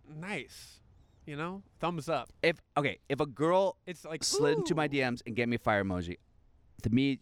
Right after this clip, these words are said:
Speaker 2: I'm like, "She's telling me I'm hot."
Speaker 1: It's just like winking at you from across the room.
Speaker 2: No, it's fire, bro.
Speaker 1: Yeah. Maybe she's
Speaker 2: Fire's
Speaker 1: saying
Speaker 2: not a
Speaker 1: that.
Speaker 2: wink. Fire is like, hot.
Speaker 1: Yeah, okay, all right. So she
Speaker 2: So what? Either she's saying you're hot or whatever,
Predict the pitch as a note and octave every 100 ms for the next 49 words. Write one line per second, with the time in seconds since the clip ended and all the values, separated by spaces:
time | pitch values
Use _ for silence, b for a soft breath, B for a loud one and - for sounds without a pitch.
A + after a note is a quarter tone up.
0 | G2+ G#2+ G2 - G#2+ - A2+ G#2+ G2+ E2+
1 | E2 D2+ - - _ _ _ _ - -
2 | F3+ C#4 C#4+ D#4 C#4+ - D3+ F#3 G3+ E3
3 | B2+ C3 B2 C3+ C3 - C#3+ - C3+ F3
4 | A3+ G#3 A2+ - C#3 - - - D3+ G3+
5 | D#3+ G2+ F#2 F2+ G#2 - - F#3+ C#3+ A#2+
6 | _ _ - F#3+ D3+ F3 G3+ E3+ E3+ D#3
7 | B2 D#3+ C3 - C#3+ D3+ B2+ A2 A2 F#2+
8 | - - b b b b - - D#3+ C3+
9 | E2+ - - D#3+ A#3 D#3 A#2+ D3+ E3+ C#3
10 | B2 F#3+ D#3+ D3+ - - - F3+ - F#3
11 | - C#3 C3+ C#3+ - - D#3+ D3 C3+ C#3
12 | C#3+ C3 C#3+ C3+ C3 B2+ A2+ G2 A2 A#2
13 | A2+ F#2+